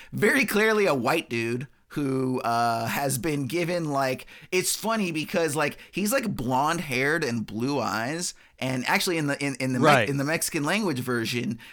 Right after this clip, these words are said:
Speaker 1: like, his Spanish, uh, accent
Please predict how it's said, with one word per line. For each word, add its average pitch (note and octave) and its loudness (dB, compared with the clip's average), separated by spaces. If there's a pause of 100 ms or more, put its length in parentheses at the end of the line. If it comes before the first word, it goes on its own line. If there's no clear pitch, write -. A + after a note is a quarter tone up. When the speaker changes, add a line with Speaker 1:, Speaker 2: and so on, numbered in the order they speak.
(180)
Speaker 1:
like, C3+ 0
his G3+ 2
Spanish, D3+ -2 (200)
uh, C#3 2
accent D3 0